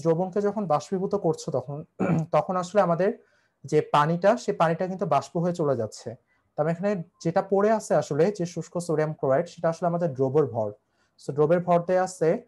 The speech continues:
five point two nine five gram, এটা হচ্ছে আমাদের দ্রবের ভর। তাহলে আমাদের তিরিশ ডিগ্রি সেলসিয়াস তাপমাত্রায় সোডিয়াম ক্লোরাইডের দ্রাব্যতা চাইছে, আমাদের দ্রব দেওয়া আছে, দ্রাব-, দ্রবণ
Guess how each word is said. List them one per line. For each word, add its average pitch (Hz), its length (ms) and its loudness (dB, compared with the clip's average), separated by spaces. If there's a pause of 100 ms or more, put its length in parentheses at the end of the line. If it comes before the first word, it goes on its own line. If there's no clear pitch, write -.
(380)
five 156 180 6 (160)
point 202 220 0 (240)
two 190 80 0 (240)
nine 147 160 2 (160)
five 175 200 4 (180)
gram, 123 220 6 (120)
এটা 151 140 -8
হচ্ছে 156 200 -8
আমাদের 175 220 -2
দ্রবের 143 320 2
ভর। 110 140 -2 (540)
তাহলে 175 300 4
আমাদের 190 300 -2
তিরিশ 208 280 0
ডিগ্রি 214 220 -4
সেলসিয়াস 190 320 -2 (100)
তাপমাত্রায় 156 580 0 (360)
সোডিয়াম 165 340 4
ক্লোরাইডের 185 340 0
দ্রাব্যতা 143 440 2
চাইছে, 110 300 -6 (480)
আমাদের 170 300 0
দ্রব 160 180 4 (140)
দেওয়া 196 200 6
আছে, 208 140 -4 (120)
দ্রাব-, 139 300 2 (240)
দ্রবণ 175 280 4